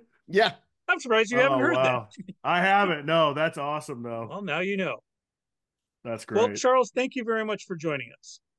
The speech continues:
Speaker 3: For sure. Thanks for
Speaker 2: It
Speaker 3: having me back, guys.
Speaker 2: It was a pleasure. All right, if you're watching us on YouTube, please hit subscribe, leave a comment.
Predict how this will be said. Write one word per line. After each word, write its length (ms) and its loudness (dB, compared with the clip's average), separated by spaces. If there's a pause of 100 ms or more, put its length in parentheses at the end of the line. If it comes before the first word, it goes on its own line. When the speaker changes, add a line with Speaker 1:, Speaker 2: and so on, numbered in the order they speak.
(280)
Speaker 3:
For 140 -6
sure. 220 -4
Thanks 240 -6
for 100 -4
Speaker 2:
It 40 0
Speaker 3:
having 180 -4
me 100 -4
back, 240 -6
guys. 320 -10 (520)
Speaker 2:
It 140 -2
was 200 -4
a 60 -6
pleasure. 340 -4
All 80 4
right, 140 2
if 140 -6
you're 100 0
watching 400 -2
us 120 -6
on 140 -2
YouTube, 420 -6 (100)
please 200 -4
hit 160 -4
subscribe, 640 -4
leave 220 -2
a 40 -16
comment. 460 -2